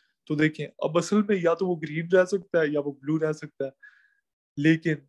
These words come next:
दो इसने contradictory बातें कर दी inductive method ने। एक तरफ ये कह रहा है कि it will be green एक तरफ कह रहा है, "It will be blue।" तो इस तरह के contradictory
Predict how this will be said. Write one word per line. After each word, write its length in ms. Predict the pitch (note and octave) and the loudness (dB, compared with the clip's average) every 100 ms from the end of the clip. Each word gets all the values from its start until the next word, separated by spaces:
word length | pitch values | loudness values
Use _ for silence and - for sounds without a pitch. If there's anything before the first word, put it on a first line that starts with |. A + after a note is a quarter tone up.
| C#3 | -8
दो 340 | C#3+ F#3 A3 | 4 6 6
इसने 420 | A3 - _ G3+ | 2 -6 _ -6
contradictory 680 | G3+ F#3+ F#3 E3 D#3+ - F3 | -2 -2 -2 -4 -6 -8 -4
बातें 260 | D#3 D3 D3 | 0 0 0
कर 160 | - A#2+ | -6 -6
दी 160 | C3 | -6
inductive 400 | B2+ C3+ B2+ C#3 | -2 -2 0 -2
method 320 | B2+ C3 B2 | -2 -2 -6
ने। 100 | A#2+ A#2+ _ _ _ _ _ _ D3+ | -8 -16 _ _ _ _ _ _ 0
एक 180 | F3 G#3+ | 2 4
तरफ 180 | G#3 | 2
ये 80 | G3 | 2
कह 160 | G3+ F#3 | 0 2
रहा 100 | G3 | 2
है 20 | |
कि 120 | F#3 | -2
it 80 | E3+ | -2
will 180 | F#3+ E3 | -4 -6
be 100 | F3 D3+ | -8 -4
green 300 | C#3+ D#3+ F3 - _ D#3+ | 0 0 -2 -16 _ 0
एक 140 | D#3+ | 2
तरफ 180 | F3+ F3+ | 2 2
कह 60 | E3+ | 0
रहा 100 | E3+ | 0
है, 80 | D#3 | -2
"It 60 | |
will 140 | D#3 D3+ | -2 -2
be 80 | D3 B2+ | -4 -4
blue।" 180 | A#2+ A#2+ _ _ _ _ _ _ _ | -8 -8 _ _ _ _ _ _ _
तो 200 | F3+ - - | -4 -2 -2
इस 200 | F#3 - | -2 2
तरह 180 | A3+ G#3 | 4 4
के 140 | G#3 | 2
contradictory 840 | G3 F3 E3+ E3 D#3 - - E3 | 0 0 0 -2 -2 -4 -6 -6